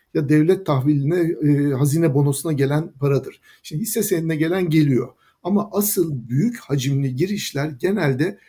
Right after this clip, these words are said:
hazine piyasasına, hazine kağıtlarına, devlet tahvillerine olan yabancı girişleridir. Yani bizim o portföy girişi, kısa vadeli sermaye dediğimiz şey budur. Burada ise iki şeye bakar, e, yabancı yatırımcı. Bir, e,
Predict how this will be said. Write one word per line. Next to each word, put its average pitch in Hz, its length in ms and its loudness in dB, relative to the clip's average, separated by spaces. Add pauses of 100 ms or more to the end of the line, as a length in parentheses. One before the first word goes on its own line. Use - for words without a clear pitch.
(120)
hazine 165 440 0
piyasasına, 147 580 -6
hazine 139 360 0
kağıtlarına, 135 580 -4
devlet 143 320 0
tahvillerine 139 440 0
olan 147 280 -2
yabancı 131 440 -2
girişleridir. - 680 -12 (320)
Yani 135 280 -2
bizim 147 320 0
o 127 240 -6
portföy 139 380 0
girişi, 131 460 -4
kısa - 320 -4
vadeli 135 300 0
sermaye 139 560 0
dediğimiz 131 280 -8
şey 151 220 0
budur. 123 220 -6 (480)
Burada 190 300 2
ise 190 480 0 (220)
iki 190 200 -6
şeye 160 300 0
bakar, 113 440 -6
e, 131 60 -2 (140)
yabancı 123 580 0
yatırımcı. 107 480 -8 (380)
Bir, 180 480 0 (880)
e, 135 380 2